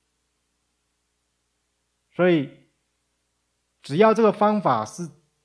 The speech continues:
对治，要提升的功用，那我们就是要去做。本身呢，没有说舍弃这个了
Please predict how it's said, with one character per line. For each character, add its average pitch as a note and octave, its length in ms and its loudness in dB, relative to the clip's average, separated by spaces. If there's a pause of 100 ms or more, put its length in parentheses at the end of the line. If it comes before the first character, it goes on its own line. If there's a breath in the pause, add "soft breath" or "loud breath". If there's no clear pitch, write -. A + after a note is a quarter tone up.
对 G#3 180 8
治， E3 340 -6 (1000)
要 F#3 160 2
提 D3 220 -6
升 D#3 200 -4
的 E3 80 -4
功 C#3+ 240 -2
用， C#3 160 -2 (420)
那 D3 160 -4
我 B2 40 -4
们 G#2+ 240 -10
就 B2+ 160 -6
是 A#2+ 140 -14
要 A#2+ 120 -6
去 A2 140 -20
做。 - 380 -18 (1700)
本 A2+ 200 -8
身 D3 260 -6
呢， A#2+ 200 -8 (220)
没 B2 160 -10
有 C#3 120 -6
说 C3+ 160 -8
舍 A#2 320 -14
弃 C3+ 180 -12
这 A#2+ 140 -14
个 A2 160 -16
了 F#2 220 -20